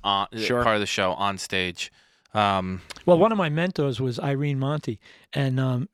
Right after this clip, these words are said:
Speaker 3: Little Theater years ago did, um, a show called The Best Little Whorehouse in Texas.
Speaker 1: Mm-hmm.
Speaker 3: And, um, the way they had the stage set up, there were two staircases that came down from a balcony,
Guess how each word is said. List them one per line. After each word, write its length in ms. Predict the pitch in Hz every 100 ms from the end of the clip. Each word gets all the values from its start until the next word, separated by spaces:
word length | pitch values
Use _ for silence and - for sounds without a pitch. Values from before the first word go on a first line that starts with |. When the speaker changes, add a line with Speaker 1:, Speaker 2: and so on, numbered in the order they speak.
| -
Speaker 3:
Little 260 | 165 185
Theater 360 | - 175 156 135
years 340 | 127 139 160
ago 260 | 147 135 123
did, 360 | 110 135 131 123
um, 400 | 131 123 117 120 -
a 100 | 135
show 220 | - 156
called 220 | 131 143
The 60 | 123
Best 240 | 151 143
Little 200 | 156 147
Whorehouse 400 | 127 139 131 123
in 60 | 123
Texas. 480 | - 127 - - - _ -
Speaker 1:
Mm-hmm. 300 | - 110 110 123
Speaker 3:
And, 360 | 160 151 139 143
um, 400 | 143 135 131 131 - - - _
the 80 | -
way 200 | 143 160
they 160 | 175 165
had 240 | 151 165
the 80 | 135
stage 460 | - - 208 196 -
set 240 | 156 139
up, 240 | 135 135 -
there 160 | 151
were 80 | 135
two 260 | - - 208
staircases 840 | - - 185 - 165 143 - 123
that 100 | 135
came 220 | - 156
down 220 | 147 147 139
from 200 | 143 120
a 60 |
balcony, 580 | 117 139 156 135 110 -